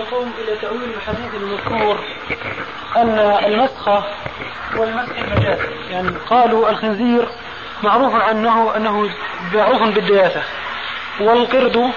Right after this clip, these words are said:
بالتقليد، فذهبوا إلى أن الأمة تصبح لا تغار على عرضها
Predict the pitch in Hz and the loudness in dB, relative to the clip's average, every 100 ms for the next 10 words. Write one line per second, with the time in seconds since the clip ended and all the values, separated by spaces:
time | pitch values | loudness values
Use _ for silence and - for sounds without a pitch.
0 | - 196 220 247 - 220 185 - - - | -4 -6 -2 -2 0 0 -2 -4 -10 -12
1 | - - - - - 233 269 247 240 233 | -10 -10 -8 -8 -2 2 4 4 2 2
2 | 226 220 254 220 214 220 220 214 269 196 | 2 4 4 2 2 2 2 2 -2 -2
3 | 208 202 196 180 - 220 240 233 226 226 | -2 0 -2 -2 0 2 4 2 4 4
4 | 214 190 226 202 214 240 208 233 254 | 4 4 4 4 2 0 2 4 2